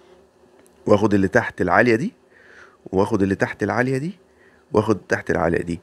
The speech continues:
يبقى أنا بغطس إيه؟ بغطس الفتلة الفوقانية، وباخد على طول بحيي التانية.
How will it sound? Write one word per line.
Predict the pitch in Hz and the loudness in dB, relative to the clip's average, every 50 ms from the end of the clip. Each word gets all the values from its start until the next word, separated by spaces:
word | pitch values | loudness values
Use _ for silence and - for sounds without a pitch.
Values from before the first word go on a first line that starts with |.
| - - | -8 -4
يبقى | 90 92 87 - - 123 | -4 -4 0 0 2 2
أنا | 127 127 110 98 - - - - | 4 2 0 -2 -6 -16 -18 -4
بغطس | 101 110 113 101 110 123 - - 110 104 - - | -2 0 0 2 0 -2 -2 -4 -8 -8 -4 -2
إيه؟ | 104 123 123 113 98 - - | -2 0 -2 -2 -6 -6 -6
بغطس | 90 87 90 110 107 101 120 - - - 131 - - - - - - _ _ _ _ _ _ _ _ _ _ _ _ - | -4 0 0 0 2 2 0 0 0 -2 -4 -4 -6 -10 -14 -18 -20 _ _ _ _ _ _ _ _ _ _ _ _ -8
الفتلة | 95 - - 123 120 - 117 117 | -8 -2 0 0 2 4 4 2
الفوقانية، | 107 - - - - 104 95 87 87 85 82 - - | 4 2 0 0 2 2 2 0 0 -4 -8 -10 -8
وباخد | - 87 95 117 123 - 120 107 | -4 -2 -2 -2 0 0 0 0
على | 95 92 95 92 | 0 0 -2 -2
طول | - 131 135 127 | -2 -2 -2 2
بحيي | 98 127 143 - - 139 143 151 151 131 - - | 2 2 2 2 0 -4 -4 -2 -4 -6 -8 -12
التانية. | - - _ - 117 107 101 90 92 - | -16 -14 _ 2 2 2 2 0 -4 -6